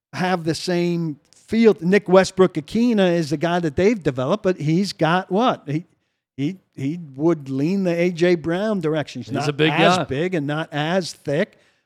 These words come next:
Speaker 1: but he's in that mold. Jahan Dotson is a guy that might be available in their range, but he's a littler guy, and I don't expect them to go that direction. If they go that direction, it will be a big departure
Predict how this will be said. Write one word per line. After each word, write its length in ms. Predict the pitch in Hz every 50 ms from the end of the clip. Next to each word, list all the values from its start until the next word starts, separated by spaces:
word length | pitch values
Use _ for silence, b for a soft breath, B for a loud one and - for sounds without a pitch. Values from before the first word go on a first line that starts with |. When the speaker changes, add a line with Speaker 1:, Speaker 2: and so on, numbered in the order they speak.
| _ _ -
Speaker 1:
but 300 | - 147 147 165 _ _ _ -
he's 260 | - 143 160 147 143
in 160 | 165 165 175
that 380 | 170 165 170 170 175 175 - 175
mold. 560 | 170 160 165 190 226 247 233 143 - - - _ _ _ _ _ _ _ _ _ _ _ _ - - 151
Jahan 420 | 123 185 156 151 175 175 180 180
Dotson 480 | 165 170 185 208 226 - - - 170 175
is 140 | 165 151
a 40 | 165
guy 400 | 147 156 156 165 165 170 175 180
that 200 | 170 165 170 -
might 240 | 180 175 175 180 180
be 140 | 170 180 175
available 480 | 165 156 165 170 180 185 185 180 175
in 220 | 170 175 180 185 185
their 180 | 180 175 175
range, 420 | 170 165 170 170 190 233 247 208 -
but 140 | 208 202 185
he's 160 | 208 214 202
a 40 | 196
littler 360 | 185 185 196 208 208 208 208
guy, 340 | 190 196 196 190 214 247 233
and 160 | 185 160 160
I 100 | 160 175
don't 140 | 190 185 185
expect 320 | 180 - - 196 185 -
them 100 | - 190
to 80 | 185 170
go 200 | 160 185 190 190
that 160 | 190 180 -
direction. 320 | 185 214 233 - - 139 170
If 140 | 196 -
they 100 | - 214
go 220 | 196 175 233 247 254
that 160 | 240 220 -
direction, 460 | 196 190 214 233 226 - - 190 160 b b b b b b
it 140 | - 220 277
will 140 | 254 202 180
be 180 | 151 214 214
a 60 | 202 180
big 260 | 147 190 202 196 160
departure 640 | 196 - - - 190 208 208 190 202 - 143 120